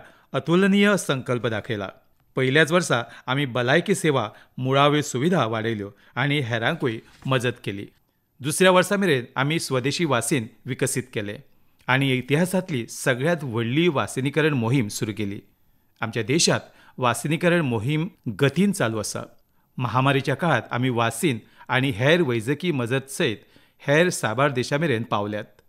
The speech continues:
भारताच्या ह्या योगदानाचें आंतरराष्ट्रीय संघटनांनी कौतुक केलां. दुर्दैव म्हळ्यार व्हायरस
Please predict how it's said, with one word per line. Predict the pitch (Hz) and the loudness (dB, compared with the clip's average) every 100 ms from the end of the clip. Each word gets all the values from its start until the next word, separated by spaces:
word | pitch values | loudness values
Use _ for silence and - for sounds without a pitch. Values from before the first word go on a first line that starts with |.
| _ _ _ - | _ _ _ -6
भारताच्या | 101 117 110 139 139 151 | 0 0 2 0 2 0
ह्या | 131 127 | 2 4
योगदानाचें | 127 110 113 131 143 156 165 | 2 0 -2 0 0 0 -2
आंतरराष्ट्रीय | 165 123 113 143 156 151 - 185 190 - | -4 -6 -4 2 2 2 0 0 0 -2
संघटनांनी | - 127 127 165 160 123 110 - | -4 -2 -2 0 0 -2 -6 0
कौतुक | 147 139 127 - | 2 2 0 -6
केलां. | 101 92 - _ _ _ _ _ _ - _ - | -10 -10 -14 _ _ _ _ _ _ -20 _ -10
दुर्दैव | 110 156 151 190 185 | 0 2 6 6 6
म्हळ्यार | 175 170 120 - - - | 6 4 2 -2 -14 -8
व्हायरस | 107 127 127 196 - | -2 2 4 4 2